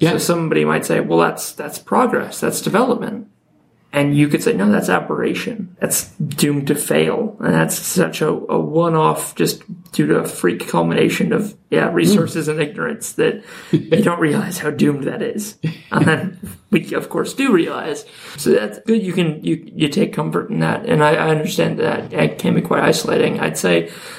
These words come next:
Speaker 2: just to throw out some, some maybe positives, and um, com-, uh, websites like Share Waste that started here in Australia for people to give food and organic scraps to people with worm farms and composts, and to, you know, people like me live in an apartment.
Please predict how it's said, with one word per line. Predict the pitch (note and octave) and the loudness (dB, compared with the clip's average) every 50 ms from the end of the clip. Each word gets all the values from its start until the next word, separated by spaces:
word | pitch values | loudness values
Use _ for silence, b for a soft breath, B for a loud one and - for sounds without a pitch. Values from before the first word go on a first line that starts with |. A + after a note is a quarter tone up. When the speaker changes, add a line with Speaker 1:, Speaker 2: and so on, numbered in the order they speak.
| B B B | B B B
Speaker 2:
just | - D#3 - | -2 0 0
to | - - | 0 0
throw | - E3+ D#3+ D#3 | 2 2 2 2
out | D#3 D#3 | 2 0
some, | - D3 C#3+ C#3 C#3 C#3+ | -2 -2 -2 -2 -4 -4
some | - - F3+ F3 | -4 -2 0 0
maybe | - - - | 0 -2 -4
positives, | - - - - D#3 D#3 - D3+ D#3 - - - | -2 -2 0 0 0 0 -2 -2 -2 -2 -4 -4
and | - - - - - _ b b b b - - | -6 -6 -6 -10 -14 _ b b b b -4 -2
um, | D3+ D#3 D#3 D#3+ E3 E3 - | 0 0 0 -2 -4 -6 -4
com-, | - - G#3 G#3 - - | -4 -2 -2 -2 -2 0
uh, | F#3+ E3+ E3 D#3+ D#3+ D#3+ | 0 2 4 4 4 4
websites | E3 F#3 F#3+ F#3 F#3 F#3 F3 - | 4 2 0 2 0 0 0 0
like | - F3+ | -2 -4
Share | E3+ - E3 D3+ - | 0 0 0 0 2
Waste | - - - - - - - - | 0 0 -2 -2 -4 -6 -8 -10
that | - - | -8 -4
started | - - F3 D#3 - - | -2 0 0 0 0 0
here | - F3 E3 | 0 2 2
in | E3 D#3+ | 2 2
Australia | - - - - - - D#3+ - - - | 0 0 2 2 2 4 4 2 2 0
for | - - - | 0 -2 -2
people | - E3 D#3+ - - - | -2 -2 -2 -2 -2 0
to | - - E3 - - - - - - | 2 4 4 4 4 2 -2 -4 -2
give | - D#3+ D#3 D#3 D#3 - | 0 0 0 0 -4 -8
food | - - - - E3 D#3 D#3 | -12 -8 -2 0 0 0 0
and | - E3+ | 0 -2
organic | E3 - - D#3 - - - | -2 -2 -2 -2 -2 -4 -4
scraps | - - - - - - | -2 -2 -2 -2 -2 -4
to | - - | -4 -2
people | - - - - - | -2 0 0 0 2
with | D#3 D#3+ - - | 2 2 2 2
worm | A3 A3+ A#3 A3+ G#3 | 2 2 2 2 2
farms | G#3 G#3 G3+ G3 F#3+ F#3 F3+ F3 | 2 2 2 2 2 0 -2 -4
and | F3+ F3+ E3+ - | -4 -4 -4 -2
composts, | - G2 F2+ F2 F#2+ F#2 F2+ F2+ - - - - | -2 0 0 2 2 2 2 0 -2 -2 -2 0
and | F2 E2 D#2+ D#2+ | 2 2 2 2
to, | - D#2 - - B B B B B B B B - | 2 2 0 0 B B B B B B B B 0
you | - E2+ | 0 2
know, | E2+ | 2
people | - - D#2+ E2+ | 2 2 2 4
like | E2 - - E3 | 2 2 2 2
me | - - F#3+ F#3 - | 2 4 4 4 4
live | - - - - F#3 E3 E3 | 2 0 0 0 2 4 4
in | D#3+ | 4
an | D3 D3+ | 2 2
apartment. | D3 D3+ F#3+ G3+ F#3+ F#3 E3+ E3+ - - - | 2 2 2 2 2 2 0 0 -2 -6 -14